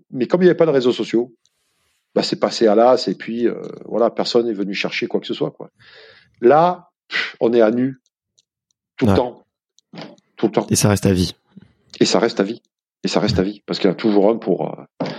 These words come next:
Speaker 1: pour exhumer le vieux truc pourri, euh, enfin, qui sert à rien et, et qu'on regrette aussitôt l'avoir mis, euh, voilà, quoi. Enfin,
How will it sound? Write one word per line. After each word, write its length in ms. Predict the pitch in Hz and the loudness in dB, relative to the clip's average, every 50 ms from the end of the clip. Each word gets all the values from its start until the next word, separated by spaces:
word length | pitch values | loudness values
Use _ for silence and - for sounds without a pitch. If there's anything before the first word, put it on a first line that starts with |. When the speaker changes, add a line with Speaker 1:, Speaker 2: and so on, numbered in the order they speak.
| - - - - _ - | -16 -18 -20 -20 _ -6
Speaker 1:
pour 180 | - - 101 | 0 2 2
exhumer 320 | 107 95 - 107 110 117 123 | 2 2 0 2 4 4 4
le 80 | 113 | 4
vieux 200 | 101 87 87 104 98 | 2 0 0 -2 -2
truc 300 | - - 120 117 - - | 0 0 0 -2 -2 -10
pourri, 400 | - - 107 98 104 110 113 113 | -8 -4 0 0 2 2 0 -2
euh, 180 | 98 87 - - - _ | -6 -6 -10 -16 -18 _
enfin, 160 | - 92 80 - | -14 -12 -12 -12
qui 180 | - - - | -12 -10 -6
sert 140 | - - 82 | -4 -2 0
à 140 | 80 78 73 | 0 0 0
rien 300 | 80 92 98 104 107 104 92 78 | 2 4 4 4 4 2 -2 -4
et, 160 | 69 67 69 _ _ - - - - - - - - - - - - - - | -8 -12 -16 _ _ -20 -20 -18 -18 -16 -16 -16 -14 -14 -14 -16 -14 -10 -10
et 60 | - | -8
qu'on 160 | - - 110 | -2 0 2
regrette 380 | 101 104 113 - 123 127 - - | 4 4 4 4 2 0 0 -2
aussitôt 320 | 107 - 117 101 - 120 | -6 -6 -4 0 2 4
l'avoir 260 | 117 104 104 104 101 101 | 4 4 4 4 2 2
mis, 300 | 107 113 120 123 123 117 | 0 -2 -2 -2 -2 -2
euh, 240 | 107 98 92 85 85 | -4 -4 -8 -10 -12
voilà, 240 | 87 98 107 113 110 | -12 -10 -10 -10 -10
quoi. 160 | _ - - - _ - | _ -18 -20 -20 _ -12
Enfin, 200 | 82 80 82 | -12 -12 -12